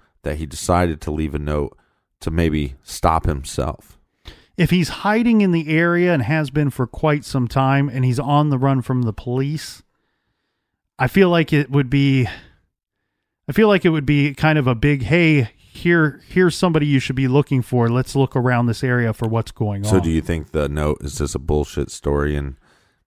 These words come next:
Speaker 1: maybe it's just to add to the urban legend of the whole thing?
Speaker 2: I don't wanna call any of these people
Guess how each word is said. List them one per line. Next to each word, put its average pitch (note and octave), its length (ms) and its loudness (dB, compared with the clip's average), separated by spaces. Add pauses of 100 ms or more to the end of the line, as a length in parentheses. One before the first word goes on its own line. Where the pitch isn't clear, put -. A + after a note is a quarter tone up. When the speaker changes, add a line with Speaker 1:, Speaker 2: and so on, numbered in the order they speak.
Speaker 1:
maybe C#2+ 240 -2
it's C#2 160 -4
just - 300 -6 (320)
to - 180 -4
add D#2 300 0
to D#2+ 100 -2
the C2 240 -6 (560)
urban D2+ 320 -2
legend D2 380 -2
of C#2+ 100 -6
the D2 100 -2
whole D2 200 -2
thing? D#2 300 -8 (120)
Speaker 2:
I C#3+ 160 2
don't G#3 160 4
wanna F3+ 140 2
call E3+ 360 2
any D3 260 2
of C3+ 120 0
these C3+ 260 0
people C3 380 -2